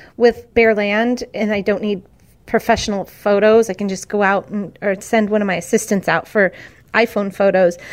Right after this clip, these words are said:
But truly, I, I like to have professional photos and professional drone for my properties. And so I'm usually at the mercy of the professional photographer's schedule, but I have about three that I revolve through, and I give them a lot of business so they can usually jump through hoops for me. If I say, "Hey,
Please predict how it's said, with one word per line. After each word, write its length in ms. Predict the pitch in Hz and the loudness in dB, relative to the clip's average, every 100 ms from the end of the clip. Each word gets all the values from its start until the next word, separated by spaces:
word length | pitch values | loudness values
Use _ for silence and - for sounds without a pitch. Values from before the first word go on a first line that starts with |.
| - - | -6 2
But 140 | 262 | 2
truly, 500 | - 285 285 269 247 | 2 2 4 4 4
I, 180 | 208 233 - | 2 0 2
I 80 | 220 | 2
like 240 | 214 233 | 4 2
to 60 | 240 | 0
have 120 | 240 | 2
professional 540 | 240 - 196 - 208 | 2 2 0 2 0
photos 520 | - - 190 196 196 | 0 2 4 6 4
and 100 | - | 0
professional 520 | - 214 208 190 208 202 | -2 0 0 0 0 0
drone 560 | 190 190 185 220 277 285 - - - | 2 2 4 4 2 0 -10 -20 -6
for 460 | - 220 208 190 - _ | 4 6 6 2 -4 _
my 100 | 202 | -6
properties. 600 | 190 220 190 226 233 269 - - - - | -2 0 0 0 -2 -4 -10 -20 -14 -4
And 180 | 208 196 | -4 -2
so 320 | - 202 - | 2 2 2
I'm 200 | - 202 - _ _ _ 214 | -6 -8 -10 _ _ _ -4
usually 280 | 240 285 294 | 0 2 2
at 80 | |
the 60 | 277 | 2
mercy 360 | 226 220 233 156 | 2 0 -2 0
of 240 | 196 - _ - | -2 -6 _ -4
the 100 | 202 | -4
professional 640 | - 214 208 - 214 196 | -2 -2 -2 -2 -4 -4
photographer's 600 | - 202 202 190 - 180 | -6 -4 -4 -4 -6 -8
schedule, 600 | - - 185 196 240 254 - - - - - | -8 -2 0 2 2 2 -2 -20 -20 -12 -2
but 240 | 208 196 | 0 0
I 120 | - 208 | -2 -2
have 240 | 202 202 | -2 -2
about 260 | 196 185 - | 0 -2 -2
three 280 | - 214 | 0 2
that 160 | 214 196 | 4 4
I 60 | 175 | 2
revolve 440 | 185 - 165 180 | 0 2 2 2
through, 400 | - 240 226 220 | 0 2 4 4
and 260 | - 196 196 | 0 -4 -4
I 60 | 185 | -4
give 180 | 208 | -2
them 140 | 226 214 | 0 0
a 60 | |
lot 160 | 196 185 | 2 0
of 80 | 180 | 0
business 320 | 156 165 190 | -6 -6 -8
so 140 | - 202 | -4 -2
they 120 | 196 | -2
can 240 | - 196 | -4 -4
usually 280 | 190 185 190 | -2 -2 -2
jump 240 | 196 185 | -2 -4
through 160 | - 185 | -6 -4
hoops 280 | 208 180 - | -2 -4 -6
for 140 | 214 | -6
me. 140 | 185 160 | -6 -6
If 120 | - | -6
I 80 | 180 | -4
say, 160 | 208 | -2
"Hey, 220 | 202 311 | 2 0